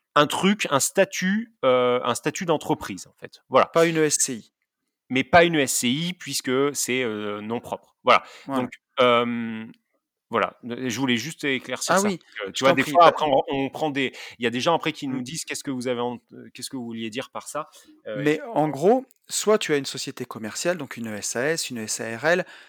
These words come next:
Speaker 2: sur laquelle tu peux posséder de l'immobilier comme Yann, par exemple, des immeubles que t'exploites en L C D,
Speaker 1: Ouais.
Speaker 2: soit tu fais comme Benjamin et moi, tu fais du marchand de biens
Speaker 1: C'est
Speaker 2: ou du
Speaker 1: ça.
Speaker 2: lotisseur
Speaker 1: C'est ça.
Speaker 2: et là, tu te sers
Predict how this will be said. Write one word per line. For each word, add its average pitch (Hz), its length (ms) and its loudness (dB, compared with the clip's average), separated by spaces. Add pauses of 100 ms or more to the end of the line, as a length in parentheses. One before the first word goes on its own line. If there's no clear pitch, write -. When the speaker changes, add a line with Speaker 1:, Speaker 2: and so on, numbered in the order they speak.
Speaker 2:
sur - 240 -2
laquelle 165 320 0
tu - 100 -10
peux 127 120 -18
posséder 135 460 -6
de 120 80 -14
l'immobilier 147 680 -4
comme 156 220 2
Yann, 226 220 0
par 131 140 -6
exemple, 131 260 -6
des 127 200 -8
immeubles 143 300 -2
que 127 100 -12
t'exploites - 600 -10
en 120 120 -6
L 117 140 -6
C - 160 -4
D, 220 220 0 (320)
Speaker 1:
Ouais. 98 220 4
Speaker 2:
soit 180 220 4
tu - 160 -10
fais 135 380 -2
comme 139 420 -2
Benjamin 123 420 -4
et 127 60 -6
moi, 131 200 -6
tu - 120 -12
fais 117 120 -10
du 120 100 -12
marchand 104 340 -10
de 110 40 -16
biens 175 280 -4 (160)
Speaker 1:
C'est 98 180 -16
Speaker 2:
ou 120 140 -4
du 131 140 2
Speaker 1:
ça. - 20 -8
Speaker 2:
lotisseur 165 580 0 (400)
Speaker 1:
C'est 98 120 -20
ça. 107 200 -8
Speaker 2:
et 151 80 2
là, 165 160 6
tu - 160 -6
te - 60 -8
sers 135 300 -4